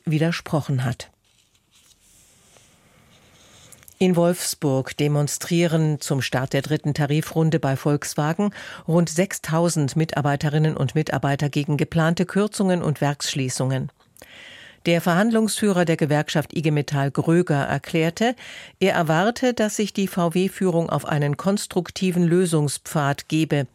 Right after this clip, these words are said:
begebe. Andernfalls drohe dem Konzern ein Arbeitskampf, wie ihn das Land lange nicht gesehen habe. Betriebsratschefin Cavallo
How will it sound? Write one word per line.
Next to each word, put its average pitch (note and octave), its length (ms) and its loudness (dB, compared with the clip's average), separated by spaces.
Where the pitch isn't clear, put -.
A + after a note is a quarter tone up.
begebe. D#3+ 500 2
Andernfalls E3 560 2
drohe D3+ 320 2
dem D3 140 0
Konzern D#3+ 420 0
ein D#3+ 140 0
Arbeitskampf, G3 720 -2
wie F3+ 100 0
ihn E3+ 80 0
das D#3+ 160 0
Land D3+ 300 0
lange C#3+ 240 2
nicht C#3 200 -4
gesehen D#3 440 2
habe. C3 260 0
Betriebsratschefin C#3+ 1300 -2
Cavallo D3+ 640 0